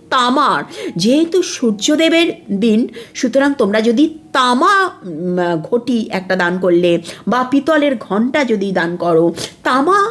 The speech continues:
অবশ্যই সূর্যদেবের যেহেতু, সুতরাং তামার কোনো জিনিস অবশ্যই তার মধ্যে রেখো। এবার বলে দিই মকর সংক্রান্তির টাইমিংটা কি। পুণ্যকাল পড়েছে বুধবার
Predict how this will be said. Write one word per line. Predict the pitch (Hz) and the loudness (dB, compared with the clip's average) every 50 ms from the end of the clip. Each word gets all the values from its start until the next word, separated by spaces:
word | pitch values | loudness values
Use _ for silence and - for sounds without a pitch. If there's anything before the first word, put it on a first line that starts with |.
| 466 - - - | -4 -8 -10 -4
অবশ্যই | - 220 208 247 269 269 - - - - 370 403 381 | -4 -2 0 0 -2 -2 -4 -4 0 2 2 2 2
সূর্যদেবের | - - - 226 185 185 214 196 185 190 185 185 185 180 | 0 -2 -4 -4 -2 -2 0 0 2 2 2 2 2 2
যেহেতু, | 180 175 165 165 165 - 247 330 480 - - - - - | 2 2 2 2 2 2 0 0 -2 -4 -10 -16 -14 -10
সুতরাং | - 214 180 190 202 208 208 202 - | -6 -4 -2 0 0 0 0 0 0
তামার | 196 185 196 214 285 370 349 | 0 0 2 2 2 0 0
কোনো | 339 - 240 202 180 | 0 -2 -2 -2 0
জিনিস | 165 175 165 196 269 294 - - | 0 -2 0 0 -2 -2 -4 -6
অবশ্যই | - 156 151 175 180 180 - 190 170 | -6 -4 -4 -4 -4 -2 -2 -2 -2
তার | 160 156 160 156 147 | -2 -2 -4 -4 -4
মধ্যে | 165 165 180 247 427 508 427 - - - 160 | -4 -2 0 0 0 0 0 -4 -4 -2 -2
রেখো। | 156 156 - - 135 120 127 - - - - - - - - - | -2 -2 -2 -4 -6 -6 -8 -10 -12 -14 -12 -12 -12 -8 -2 0
এবার | 240 240 254 277 294 | 2 2 2 2 2
বলে | 311 311 311 330 | 2 2 2 2
দিই | 381 392 381 240 | 2 2 2 0
মকর | 196 190 - 254 247 - - | 0 -2 -4 -6 -8 -6 -6
সংক্রান্তির | 294 262 254 277 294 294 269 - 370 427 415 - - | -6 -6 -4 -4 -4 -4 -2 -2 -2 -2 -2 -4 -4
টাইমিংটা | 294 233 214 233 240 247 254 226 202 185 180 | -2 0 2 2 4 4 2 2 0 -2 -2
কি। | 170 - 151 139 107 98 - - - - - - - - | -2 -2 -4 -4 -4 -8 -10 -14 -18 -20 -20 -18 -4 0
পুণ্যকাল | 330 330 339 370 392 403 440 480 - - 302 269 247 247 - | 2 2 4 2 2 2 2 2 2 2 2 2 2 0 0
পড়েছে | 226 202 190 190 190 - 277 294 392 403 - - - - - - - - - 214 | 0 0 0 0 0 0 0 0 0 -2 -8 -14 -20 -20 -20 -20 -20 -10 -4 0
বুধবার | 233 339 453 466 359 208 208 196 185 190 | 2 4 4 4 2 0 0 0 0 -2